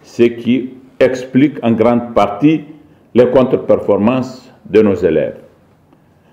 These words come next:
Des internats pour jeunes filles seront construits en vue de garder les filles le plus longtemps possible dans le système éducatif et leur donner de réelles chances de promotion sociale.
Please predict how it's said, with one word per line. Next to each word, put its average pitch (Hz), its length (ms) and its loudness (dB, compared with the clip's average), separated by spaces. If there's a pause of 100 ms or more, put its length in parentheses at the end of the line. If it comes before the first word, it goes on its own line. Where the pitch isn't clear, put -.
(160)
Des 135 240 4
internats 196 460 2
pour 196 180 0
jeunes 139 260 4
filles 196 340 -2
seront 139 360 0
construits 160 840 0 (640)
en 160 200 2
vue 196 140 2
de 185 100 6
garder 156 340 2
les 139 140 4
filles 175 320 0
le 190 180 4
plus 202 160 4
longtemps 175 400 2
possible 139 600 0
dans 120 120 2
le 120 140 2
système 123 400 0
éducatif 117 600 0 (720)
et 156 80 6
leur 170 180 4
donner 180 400 2
de 160 140 2
réelles 156 400 2
chances 185 440 -4
de 127 80 2
promotion 127 540 2
sociale. 92 600 -2